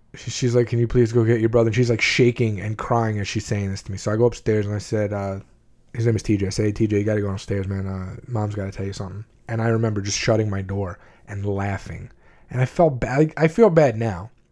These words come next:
At the time, it was this release that I needed. I was like, "Oh my God, he's finally gone. Like, he's not gonna do anything to my family anymore, you know? He's not gonna be able to play this game where he's, you know, he's,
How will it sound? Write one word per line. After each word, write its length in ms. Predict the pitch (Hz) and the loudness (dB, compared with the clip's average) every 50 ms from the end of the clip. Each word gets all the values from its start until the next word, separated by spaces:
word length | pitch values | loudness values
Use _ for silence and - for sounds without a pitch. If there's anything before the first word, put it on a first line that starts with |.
| _ - | _ -12
At 120 | - 123 120 | -8 -2 0
the 100 | 139 127 | 0 0
time, 420 | - - - 143 147 147 143 131 | 0 -2 0 2 4 4 4 2
it 60 | 113 | 2
was 160 | 117 117 110 | 0 0 0
this 240 | 107 - 120 - - | 0 -2 -4 -4 -2
release 320 | - 117 113 123 127 120 - | -2 0 4 4 4 4 4
that 120 | - 120 | 2 0
I 80 | 110 104 | 2 0
needed. 480 | 104 107 113 117 107 90 82 - - - _ _ _ _ - _ _ _ _ _ _ - - | 0 0 0 0 0 -2 -4 -10 -12 -20 _ _ _ _ -20 _ _ _ _ _ _ -12 -6
I 60 | - | -4
was 140 | 113 113 110 | -2 0 0
like, 160 | 120 117 110 | 0 0 2
"Oh 160 | 127 120 123 120 | 2 2 2 0
my 120 | 113 101 | -2 -2
God, 340 | 104 117 117 127 120 117 107 | -2 0 2 2 4 2 2
he's 180 | 98 95 - | 0 -4 -2
finally 340 | - 127 127 127 120 110 107 | 0 2 2 2 2 0 -2
gone. 400 | 95 104 123 113 123 123 120 113 | -2 0 0 2 2 2 2 0
Like, 140 | 107 101 101 | -2 -4 -6
he's 180 | - 110 104 101 | -6 -4 -4 -2
not 240 | 110 113 110 104 | -2 -2 -2 -2
gonna 340 | - 123 113 107 107 104 98 - _ _ _ _ _ - _ _ _ _ _ _ _ - | -2 -2 0 0 -2 -2 -4 -6 _ _ _ _ _ -20 _ _ _ _ _ _ _ -2
do 220 | - 117 131 135 | 2 4 4 4
anything 280 | 127 117 107 - 113 110 | 4 4 2 2 0 0
to 60 | 113 | 0
my 120 | 110 107 | -2 -2
family 420 | 104 - - 113 135 165 151 123 113 | -4 -2 0 2 4 4 4 4 2
anymore, 460 | 101 98 98 98 95 92 90 113 - _ _ _ | 0 -2 -4 -6 -6 -8 -8 -10 -14 _ _ _
you 100 | - 107 | -8 -6
know? 280 | 104 104 107 113 123 - _ _ - _ _ _ _ _ - - _ _ _ _ _ _ _ | -4 -4 -2 -4 -4 -6 _ _ -20 _ _ _ _ _ -20 -20 _ _ _ _ _ _ _
He's 240 | - - 117 107 113 | -4 -2 0 0 2
not 220 | 127 120 117 - | 2 0 0 0
gonna 220 | - 120 113 107 | 0 0 0 2
be 120 | 101 113 120 | 4 4 4
able 120 | 120 113 | 4 4
to 80 | 110 104 | 2 -2
play 220 | - - 123 120 | 0 2 4 4
this 200 | 113 113 107 104 | 4 4 2 0
game 320 | - - 117 120 120 120 117 | -2 0 2 2 2 2 2
where 140 | 110 107 | 2 2
he's, 240 | 107 107 104 101 101 | 2 0 0 -2 -4
you 80 | 110 107 | -4 -4
know, 140 | 104 98 98 | -4 -4 -6
he's, 260 | 101 98 95 - | -6 -8 -10 -14